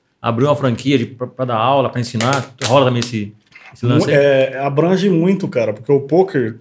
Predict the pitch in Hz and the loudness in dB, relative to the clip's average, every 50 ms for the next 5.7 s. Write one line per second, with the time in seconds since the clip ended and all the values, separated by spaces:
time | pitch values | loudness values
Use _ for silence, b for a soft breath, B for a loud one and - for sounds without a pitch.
0 | _ 123 127 120 - - 127 135 139 143 139 - 143 143 139 - 147 143 135 120 | _ -4 -2 -2 -2 -4 -2 0 0 0 0 0 0 -2 0 2 0 0 2 2
1 | 123 131 135 135 135 135 135 135 131 123 131 143 160 - - - - - - 139 | 2 4 4 2 2 0 -2 0 0 2 2 2 2 0 -4 -8 -6 -4 -2 0
2 | 131 147 143 - 151 151 151 147 - 160 151 151 - 156 151 - - 165 180 190 | 0 -2 -2 0 -2 -2 -2 0 -2 -4 -4 -2 -4 -4 -4 -2 -2 2 2 2
3 | 190 190 190 - - _ _ _ _ _ _ _ - 117 - _ - - - _ | 2 2 -4 -8 -14 _ _ _ _ _ _ _ -20 -20 -14 _ -16 -16 -16 _
4 | _ _ 139 170 175 180 165 160 175 190 185 - 170 147 170 170 190 202 202 190 | _ _ 2 2 4 4 4 2 2 2 2 0 0 0 2 2 2 2 2 2
5 | - 147 165 170 170 - - 139 127 127 127 120 117 110 | 2 0 0 0 0 -2 -6 -6 -4 -4 -4 -4 -6 -8